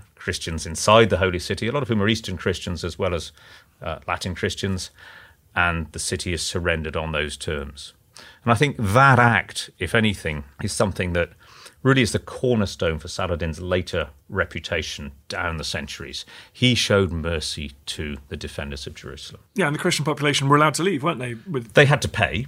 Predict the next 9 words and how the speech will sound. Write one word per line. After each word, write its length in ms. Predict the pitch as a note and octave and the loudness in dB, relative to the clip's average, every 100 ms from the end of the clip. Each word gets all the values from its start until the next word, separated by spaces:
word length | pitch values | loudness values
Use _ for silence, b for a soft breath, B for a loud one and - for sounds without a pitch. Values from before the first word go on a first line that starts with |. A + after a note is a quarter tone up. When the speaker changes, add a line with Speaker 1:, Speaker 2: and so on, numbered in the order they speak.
| - | -10
Speaker 2:
Yeah. 140 | G3+ - - | -16 -12 -10
Speaker 1:
which 200 | F#2 E2+ | -8 -8
is, 160 | - | -8
enabled 400 | - F#2+ F2+ E2+ | -4 -2 -2 -2
Saladin 320 | G#2+ F#2 E2 E2+ | -2 -2 -2 -4
to 100 | F2+ | -2
reward 400 | F2+ G2 G2 F2 | 0 0 0 0
his 160 | F2 | -4
troops, 540 | - A#2+ C#3+ - - | -4 -2 -2 -2 -8